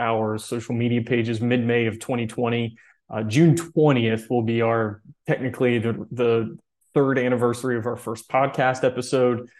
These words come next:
And so, yeah, we're, we're coming up on the end of year three. It's, uh, been pretty crazy, but, uh, yeah, certainly we've crossed paths with Mountaineer Media.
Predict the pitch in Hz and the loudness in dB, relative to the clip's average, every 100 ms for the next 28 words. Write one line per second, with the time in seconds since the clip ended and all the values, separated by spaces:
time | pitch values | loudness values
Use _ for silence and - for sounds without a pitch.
0 | _ _ - 113 113 110 127 117 117 117 | _ _ -8 -4 -4 -2 2 4 6 6
1 | 113 107 120 135 120 127 120 127 127 131 | 4 2 2 2 0 -2 -2 -4 -4 -6
2 | 127 123 127 117 117 113 110 110 110 123 | -2 -4 -4 -6 -6 -4 -4 -4 -4 -4
3 | 127 117 110 120 107 123 120 113 107 - | -2 -4 -4 -6 -6 -4 0 0 -2 -10
4 | - 104 113 113 - 120 110 110 107 - | -10 -8 -6 -4 0 2 4 2 -2 -8
5 | - - - 165 151 117 - 123 117 113 | -20 -20 0 4 4 2 0 0 2 0
6 | 110 113 113 110 123 117 113 131 135 117 | -2 -2 -2 -2 0 2 2 4 2 2
7 | 147 131 123 120 - 123 - 135 131 127 | 0 0 0 -2 -2 -6 -4 -2 -2 -2
8 | 117 127 117 127 123 131 135 | -8 -8 -6 -4 -2 0 0